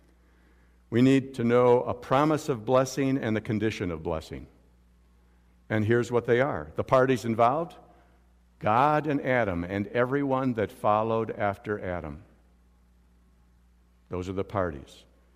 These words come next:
What are the legally binding provisions? Here are the legally provide, pro-, binding provisions.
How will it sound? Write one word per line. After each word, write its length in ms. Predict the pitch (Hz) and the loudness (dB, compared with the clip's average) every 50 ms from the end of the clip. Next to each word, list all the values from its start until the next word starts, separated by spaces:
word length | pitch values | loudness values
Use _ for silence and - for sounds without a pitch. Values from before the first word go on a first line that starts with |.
| _ _ _ _ _ _ _ _ | _ _ _ _ _ _ _ _
What 140 | 127 135 | 2 4
are 80 | 156 165 | 4 6
the 120 | 143 143 | 6 6
legally 400 | 139 143 151 156 156 156 156 151 | 6 6 4 4 4 4 4 4
binding 380 | 139 143 143 156 156 156 156 147 | 6 4 4 4 4 4 2 2
provisions? 640 | 151 156 143 156 190 185 147 113 87 80 78 - - - _ | 2 2 2 2 2 0 0 -2 -6 -6 -10 -16 -20 -20 _
Here 200 | - 131 135 127 | 0 2 2 4
are 60 | 127 | 2
the 100 | 117 127 | 2 0
legally 360 | 120 120 120 110 120 117 113 107 | 0 0 0 0 0 -2 -2 -4
provide, 600 | - 113 104 98 107 107 107 110 110 - - - | -4 -6 -2 -2 0 0 0 -2 -4 -8 -14 -8
pro-, 200 | - 113 - - - - _ _ _ _ | -8 -8 -8 -8 -16 -20 _ _ _ _
binding 440 | 101 85 107 107 110 110 107 104 95 | -2 0 2 2 4 2 0 -2 -2
provisions. 600 | - 110 98 107 104 95 92 78 71 - - | -4 -2 -2 -2 -2 -2 -4 -8 -10 -12 -16